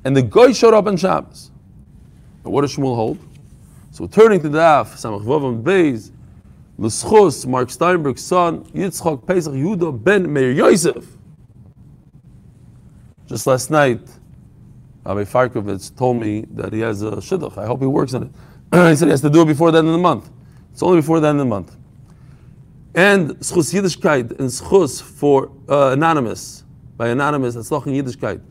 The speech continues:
and a Schus for his family to be Torah Jews. Elad does Shabbos.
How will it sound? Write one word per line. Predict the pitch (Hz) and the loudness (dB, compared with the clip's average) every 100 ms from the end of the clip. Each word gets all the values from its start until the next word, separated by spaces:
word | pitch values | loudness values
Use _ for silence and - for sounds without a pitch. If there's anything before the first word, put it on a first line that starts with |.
| - - | -20 -10
and | 120 | -8
a | |
Schus | 113 - 165 135 | -6 -2 -2 -2
for | - | -6
his | 120 104 | -10 -4
family | 156 165 147 131 - - - | -2 0 -2 -6 -12 -20 -16
to | 104 | -6
be | 131 135 123 - - - | -2 0 -2 -8 -20 -12
Torah | - 139 135 127 120 117 - - | -2 2 2 2 0 -2 -12 -14
Jews. | 98 135 110 - - - - - - - _ - - | -4 -2 -2 -4 -18 -20 -20 -20 -20 -20 _ -20 -8
Elad | - 226 247 | 0 4 6
does | 247 233 208 | 4 2 4
Shabbos. | 202 190 165 | 6 4 2